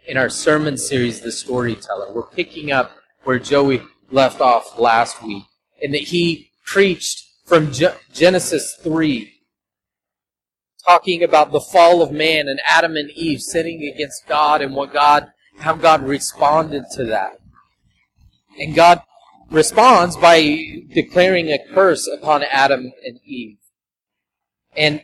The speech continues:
the, the verse that I want to look at this morning to sort of jump off of that is Genesis three fifteen, where God is actually speaking to Satan. He's speaking to the serpent, pronouncing a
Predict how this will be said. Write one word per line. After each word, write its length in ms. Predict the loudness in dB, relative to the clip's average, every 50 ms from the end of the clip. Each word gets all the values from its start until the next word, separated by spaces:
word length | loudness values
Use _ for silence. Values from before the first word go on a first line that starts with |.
| _ -10 -2
the, 340 | 0 2 2 0 -2 -4
the 120 | -2 -2 0
verse 340 | 4 4 4 4 4 2 2
that 80 | 4
I 140 | 4 6 6
want 160 | 6 4 4
to 20 | 4
look 240 | 4 4 2 4
at 160 | 2 0 0 0
this 220 | -4 -6 -6 -4
morning 380 | -2 0 0 0 0 0 -4 -6
to 180 | -10 -12 -12
sort 200 | -6 -4 -2 -2
of 120 | -2 -4 -2
jump 280 | 0 0 0 0 -2 -8 -12 -8
off 300 | 0 2 4 4 4 2
of 160 | 0 -2 2 4
that 320 | 4 4 4 4 2 -4 -14 -20 -20 _
is 180 | -10 -10 -10 -8
Genesis 640 | -4 0 0 2 2 0 -2 -4 -6 -8 -8 -10 -16 _ _ _ _ -4
three 280 | 0 2 2 2 0
fifteen, 640 | -2 -4 -4 -4 -4 -6 -10 -12 -8 -6 -4 -4 -2
where 140 | 0 0 0
God 260 | 2 4 4 4 4
is 100 | 2 0
actually 260 | -2 -2 -2 -4 -10 -14
speaking 500 | -12 -12 -10 -12 -10 -10 -12 -10 -8 -8
to 80 | -8
Satan. 420 | -10 -8 -4 -2 -2 -2 -4 -8 -14
He's 180 | -12 -12 -12
speaking 400 | -10 -10 -12 -12 -10 -10 -8 -6
to 80 | -6 -6
the 120 | -6 -8
serpent, 540 | -10 -6 -2 -2 -2 0 -2 -6 -8 -10 _ _ _ _ _
pronouncing 720 | -8 -4 -2 0 0 0 0 -2 -6 -8 -8 -8 -10 -12 -12
a 60 | -14